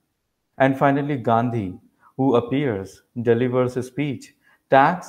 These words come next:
separate electorates as against the spirit of Indianness. This is to say,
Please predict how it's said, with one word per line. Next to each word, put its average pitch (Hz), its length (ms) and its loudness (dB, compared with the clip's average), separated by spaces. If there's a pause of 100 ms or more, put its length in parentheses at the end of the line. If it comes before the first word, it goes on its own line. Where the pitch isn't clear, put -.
(120)
separate 127 380 -2
electorates 113 760 -2
as 113 440 0 (520)
against 120 400 0
the 117 100 0
spirit 120 600 -2
of 117 360 0
Indianness. 120 720 -6 (1400)
This - 1040 0
is 143 500 -2
to 139 160 0
say, 135 600 0